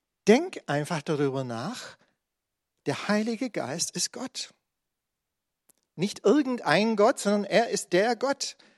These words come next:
Er ist der Gott, der Himmel und Erde gemacht hat.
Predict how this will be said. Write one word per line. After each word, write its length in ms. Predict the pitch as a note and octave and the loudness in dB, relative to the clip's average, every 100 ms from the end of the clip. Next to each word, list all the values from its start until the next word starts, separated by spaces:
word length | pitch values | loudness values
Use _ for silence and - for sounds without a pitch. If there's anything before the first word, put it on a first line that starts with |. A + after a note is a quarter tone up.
| _ | _
Er 100 | E3+ | -6
ist 200 | F3 - | -4 2
der 160 | A3 C#4+ | 2 4
Gott, 240 | B3 C4+ | 0 2
der 80 | G#3+ | 0
Himmel 260 | E3+ B3 A#3+ | 0 -2 -2
und 120 | G#3+ | 0
Erde 200 | A#3 A#3+ | 0 0
gemacht 440 | A3 C4+ - - | -2 -4 -8 -14
hat. 200 | G#2 - | -16 -18